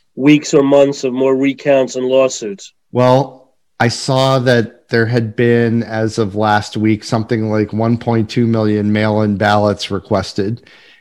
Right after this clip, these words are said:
Speaker 2: in Georgia. So <laughs> I, I, I don't think we're gonna know day of. Um, I think it'll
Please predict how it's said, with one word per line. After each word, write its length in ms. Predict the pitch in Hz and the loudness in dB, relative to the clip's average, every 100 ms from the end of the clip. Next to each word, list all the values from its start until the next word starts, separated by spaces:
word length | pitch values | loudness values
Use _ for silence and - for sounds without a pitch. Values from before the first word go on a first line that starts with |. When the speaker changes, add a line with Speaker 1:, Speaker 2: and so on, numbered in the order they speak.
| _ | _
Speaker 2:
in 140 | 104 | -4
Georgia. 480 | 95 117 110 107 - - - _ _ _ | 0 2 2 0 -10 -16 -20 _ _ _
So 720 | - 127 120 127 123 - - _ _ | -2 2 2 2 2 -2 -10 _ _
<laughs> 200 | _ _ | _ _
I, 540 | 127 107 - - 123 - _ - - - - | -2 -2 -4 -4 -4 -4 _ -20 -20 -20 -2
I, 680 | 117 120 131 131 127 - _ _ _ _ _ _ _ _ | 2 4 4 4 2 -4 _ _ _ _ _ _ _ _
I 180 | - 87 | -2 -2
don't 280 | 101 123 131 | 2 2 2
think 300 | 139 143 160 | 2 0 2
we're 100 | 147 | 2
gonna 220 | 143 131 | 2 2
know 480 | 123 113 104 98 - - - _ | 2 0 0 -4 -8 -16 -18 _
day 240 | 120 107 | 0 2
of. 500 | 98 90 85 - - _ _ _ 110 | 0 -2 -6 -18 -20 _ _ _ -6
Um, 640 | 113 101 98 92 87 - _ 110 | -2 0 0 -2 -6 -10 _ -4
I 160 | 101 | -2
think 240 | 101 110 113 | 0 -2 0
it'll 300 | 113 104 | 0 -2